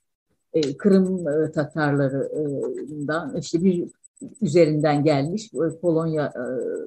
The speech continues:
asıllı bir Leh Yahudisi. E, onun bir şeyi vardı.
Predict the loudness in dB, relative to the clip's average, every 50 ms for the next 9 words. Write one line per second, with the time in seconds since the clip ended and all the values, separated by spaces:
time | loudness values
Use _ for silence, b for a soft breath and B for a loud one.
0 | -10 -10 -12 -12 -14 -16 -18 _ _ _ _ _ -6 -6 -4 -4 -4 -4 -2 -2
1 | 0 0 0 0 2 0 0 0 0 -4 -4 -4 -6 -10 -12 -12 -10 -4 -4 -4
2 | -4 -4 -8 _ _ b b b b b b 2 2 6 8 8 8 10 10 10
3 | 10 8 8 6 4 4 6 8 8 8 8 6 6 4 2 0 -2 -2 -4 -4
4 | -4 -4